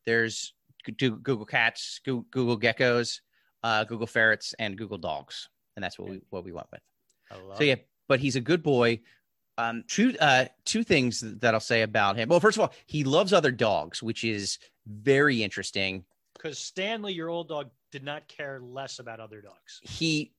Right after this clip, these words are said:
Speaker 1: it was, it was as if they did not exist. He, he had
Speaker 2: <laughs>
Speaker 1: one girlfriend, which is very interesting. He had a girlfriend named Molly, who is, I, I would say sort of like a, maybe a lab shepherd mix.
Speaker 2: Uh-huh.
Speaker 1: And that was,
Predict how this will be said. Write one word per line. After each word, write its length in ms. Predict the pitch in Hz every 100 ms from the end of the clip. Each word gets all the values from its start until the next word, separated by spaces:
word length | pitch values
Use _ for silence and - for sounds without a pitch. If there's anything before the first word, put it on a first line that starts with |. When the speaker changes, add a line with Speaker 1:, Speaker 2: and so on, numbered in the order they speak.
| 139
Speaker 1:
it 140 | - 156
was, 220 | 135 113
it 80 | -
was 140 | 131
as 140 | 127 127
if 160 | 165
they 100 | 135
did 220 | 120 110 98
not 200 | 107 131
exist. 380 | 107 101 - 220
He, 180 | 139 123
he 160 | 127
had 100 | 139
Speaker 2:
<laughs> 80 | 120
Speaker 1:
one 300 | 107 131 202
girlfriend, 680 | 190 156 131 104 92 95 - _ _ _ -
which 140 | 151
is 60 | 151
very 160 | 247 208
interesting. 340 | 175 123 113
He 100 | 135
had 60 | 135
a 20 |
girlfriend 280 | 120 151 180
named 180 | 165 170
Molly, 320 | 143 107 117
who 220 | 117 127
is, 180 | 120 104 - - _ -
I, 160 | 185 226
I 80 | 233
would 140 | 226
say 80 | 208
sort 180 | 180 180
of 60 |
like 140 | 156 131
a, 20 |
maybe 220 | 127 135
a 100 | 110 90
lab 380 | 110 120 123 123
shepherd 600 | - 156 - 175 160 170
mix. 540 | - 165 - - - - _ -
Speaker 2:
Uh-huh. 300 | 117 107 110
Speaker 1:
And 540 | 151 139 139 135 131 - _ _ _
that 160 | 127 127
was, 220 | 139 127